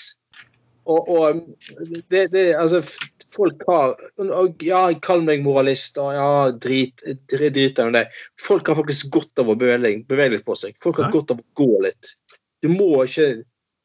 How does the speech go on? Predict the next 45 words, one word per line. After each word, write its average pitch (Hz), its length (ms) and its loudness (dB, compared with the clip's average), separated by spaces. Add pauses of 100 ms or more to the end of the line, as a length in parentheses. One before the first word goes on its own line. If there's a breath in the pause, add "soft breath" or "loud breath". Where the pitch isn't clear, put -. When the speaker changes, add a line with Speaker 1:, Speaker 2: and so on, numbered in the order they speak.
(200)
Speaker 1:
altså, 147 300 -2 (180)
ja, 175 200 2
hvis - 200 -8
du, 165 140 -4
du 165 180 -2
må 202 160 2 (120)
ikke 147 200 -2
ha 156 100 0
fart - 340 -4
og 120 80 -2
spenning 123 380 -2
hele 123 320 0 (220)
jævla 127 280 -2
fuckings - 580 -6
tiden. 110 340 -8
Det 135 100 -2
er - 80 -20
pisspreik. - 800 -2 (500)
Og, 147 120 0 (200)
og, 156 200 -2 (120)
og 160 380 -2
vi 165 100 0
har 156 300 0
bysykkelordning, 139 880 -2 (180)
fungerer 160 380 -2
helt 147 240 -2
fint. 165 220 -4 (400)
Speaker 2:
Ja. - 160 -4 (520)
Speaker 1:
Og, 156 120 -6 (200)
og 151 220 2
folk 156 240 -2
har 139 100 2
godt 143 240 0
av 127 80 0
å, 123 120 2 (180)
å 143 240 -2
bevege 139 340 0
på 131 140 -4
seg 123 160 -2
og, 113 80 -4 (240)
og 117 80 -6
sånne 120 160 -4
ting. 117 160 0 (400 loud breath)
Men 160 180 0
altså, 165 280 0